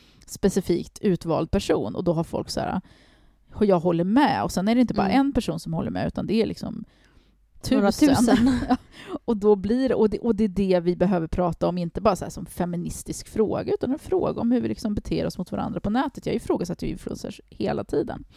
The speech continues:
Speaker 1: Och med det vill jag faktiskt gå vidare till det jag egentligen ville prata om lite. Jag tänkte att vi skulle, det här med, liksom, alltså, jag vet inte riktigt vad jag ska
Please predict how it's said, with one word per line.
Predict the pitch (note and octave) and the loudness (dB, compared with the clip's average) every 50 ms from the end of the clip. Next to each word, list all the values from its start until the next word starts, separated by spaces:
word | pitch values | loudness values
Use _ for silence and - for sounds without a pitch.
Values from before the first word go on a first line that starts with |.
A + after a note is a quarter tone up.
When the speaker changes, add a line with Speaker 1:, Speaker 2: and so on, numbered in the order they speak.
| - - - - - - - _ - - - - _ - - - D4+ D#4 C4 - | -18 -18 -18 -18 -18 -20 -20 _ -20 -20 -20 -16 _ -10 -4 -2 0 0 4 2
Speaker 1:
Och | A#3+ - B3 | 2 4 6
med | B3 B3 G3 | 4 4 6
det | A#3+ C4 C#4+ D4+ | 4 4 6 4
vill | D4 D4 | 6 6
jag | A3+ F3+ | 6 4
faktiskt | G3 F3 E3+ E3+ | 4 0 0 0
gå | F3 F3+ | 0 4
vidare | E3+ F#3 F3 E3+ D#3 E3+ | 4 4 4 4 2 -2
till | - E3+ | -2 -2
det | D#3+ E3 | -2 -2
jag | D3 D#3+ | 0 0
egentligen | E3+ D#3+ D#3+ - E3+ E3+ | 0 -2 -2 -4 -4 -2
ville | F3 E3+ E3+ | -2 -2 -2
prata | - - - B3+ A#3+ G3+ F3 F#3+ - - - - | -4 0 2 4 6 6 4 2 0 0 0 2
om | - - - - - | 2 2 0 0 -2
lite. | - - - - - A#2+ E3 A3 B3+ - | -2 -2 -2 -2 -2 2 2 2 2 0
Jag | - G3 A3 A#3 A#3 A#3+ A#3 A#3 A#3 A3+ - - | 2 6 8 10 10 12 10 10 8 6 4 2
tänkte | C#4+ B3 G3+ F3+ - - F3+ D#3 | 4 4 4 2 0 0 0 0
att | F3 - - F#3+ | 0 -2 -6 -8
vi | F3+ | -8
skulle, | - - - F3 E3 E3+ E3+ D#3+ C3 - - _ _ | -8 -4 -2 -2 0 0 0 -2 -2 -4 -8 _ _
det | - - G#3 | -4 -2 -2
här | G3+ F#3 F#3+ F3+ F3+ | -2 0 0 -2 0
med, | F3 F3+ F3 | -2 -2 -2
liksom, | F3 F3 - - F3+ | -4 -4 -6 -6 -6
alltså, | F3+ G3 - A3 G#3 - - | -6 -4 -4 -4 -6 -6 -8
jag | - - G#3+ A#3+ A3+ | -12 -4 -2 2 2
vet | B3+ B3 - | 2 2 2
inte | A#3 - D3+ | 0 -2 -4
riktigt | D3+ D#3 - - | -6 -8 -10 -12
vad | |
jag | D#3 D#3 | -12 -12
ska | - - | -12 -14